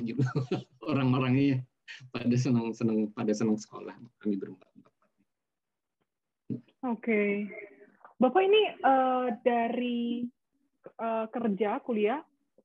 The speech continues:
Speaker 2: saya lihat dari C V-nya, Pak, setelah Bapak S tiga, Bapak
Speaker 1: Hmm.
Speaker 2: sempat kerja ya, Pak, di Belgia juga?
Speaker 1: Saya sempat kerja tiga tahun di research center, eh, research cen-, center apa ya, eh,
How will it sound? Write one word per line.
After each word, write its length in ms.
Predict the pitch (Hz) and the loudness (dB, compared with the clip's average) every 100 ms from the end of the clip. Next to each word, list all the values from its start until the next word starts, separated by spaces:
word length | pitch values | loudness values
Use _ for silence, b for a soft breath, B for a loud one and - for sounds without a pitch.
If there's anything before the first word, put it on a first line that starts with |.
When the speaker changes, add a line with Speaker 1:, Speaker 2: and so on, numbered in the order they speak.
| - | -8
Speaker 2:
saya 240 | 233 233 | -4 -2
lihat 260 | 233 285 - | -2 -4 -4
dari 320 | 214 208 220 214 | -4 -2 -2 -4
C 160 | 226 | -6
V-nya, 240 | 233 240 277 | -4 -2 -2
Pak, 160 | 311 - _ _ _ | -2 -6 _ _ _
setelah 240 | - 220 214 | -4 2 2
Bapak 240 | 220 208 | 2 -2
S 80 | - | -2
tiga, 380 | 233 196 247 311 _ b b _ | 0 2 0 -2 _ b b _
Bapak 220 | 220 262 | -2 2
Speaker 1:
Hmm. 160 | 180 233 | 4 4
Speaker 2:
sempat 160 | 247 | 4
kerja 400 | - 220 190 220 | 4 6 6 6
ya, 20 | 208 | 4
Pak, 160 | - 208 | 0 -2
di 160 | 196 | 2
Belgia 400 | 208 190 185 190 | 6 6 6 4
juga? 240 | 180 190 277 _ _ _ _ 139 | 4 0 -2 _ _ _ _ -4
Speaker 1:
Saya 80 | |
sempat 240 | 139 127 - | 2 2 2
kerja 340 | 123 117 139 135 | 2 2 0 0
tiga 240 | 131 110 | 0 -2
tahun 320 | - 120 139 | -2 2 2
di 160 | 127 107 | 4 2
research 320 | 107 - - | 0 -4 -4
center, 400 | 101 98 120 135 - _ 110 | -6 -4 -4 -6 -8 _ -4
eh, 320 | 107 104 104 | -2 -2 -4
research 480 | 107 - 101 - - | -4 -6 -10 -12 -8
cen-, 240 | 113 107 101 _ | -2 -2 -2 _
center 320 | - 98 - - | -14 -10 -8 -10
apa 120 | - 123 | -6 -4
ya, 140 | 101 - _ _ _ - | -4 -8 _ _ _ -4
eh, 920 | 98 92 90 87 87 87 87 85 | 0 0 0 -2 -2 -4 -6 -6